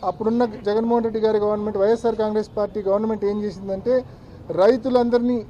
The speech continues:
ఈ మాదిరి నష్టపోయిన రైతులందరికీ మళ్ళా తొంభై పర్సెంట్ సబ్సిడీతో విత్తనాలు పంచడం జరిగింది. So ఈరోజు ఈ గవర్నమెంట్ కూడా మేము అడుగుతా ఉన్నాం,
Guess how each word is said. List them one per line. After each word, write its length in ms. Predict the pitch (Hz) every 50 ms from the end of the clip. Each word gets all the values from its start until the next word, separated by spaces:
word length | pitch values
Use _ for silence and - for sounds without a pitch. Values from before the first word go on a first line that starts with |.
| - 202
ఈ 80 | 202
మాదిరి 380 | 214 214 214 233 233 247 226 220
నష్టపోయిన 480 | 220 214 - - 220 220 240 240 240
రైతులందరికీ 720 | 220 208 208 214 214 233 220 214 214 208 208 214 - 262
మళ్ళా 440 | 254 214 202 208 233 254 247 226 - - - - - - - - - 269 - - - - - - - - - - - - - - - - - -
తొంభై 320 | 226 233 240 240 262 269
పర్సెంట్ 400 | 233 247 247 240 - 277 277 247
సబ్సిడీతో 560 | - 247 240 240 - - 254 240 254 226 262 262
విత్తనాలు 440 | 240 233 233 240 240 247 247 233
పంచడం 360 | 214 226 214 214 208 240 240 214
జరిగింది. 340 | 208 196 202 185 170 160 - - - - - - - - - - - - - - -
So 80 | 226 220
ఈరోజు 500 | 202 214 233 226 247 247 262 262 220 254
ఈ 120 | 247 240
గవర్నమెంట్ 460 | 196 214 226 240 240 240 240 240 233
కూడా 180 | 226 233 233 247
మేము 180 | 247 240 233 220
అడుగుతా 320 | 202 214 226 214 - 233
ఉన్నాం, 380 | 226 220 208 208 220 254 285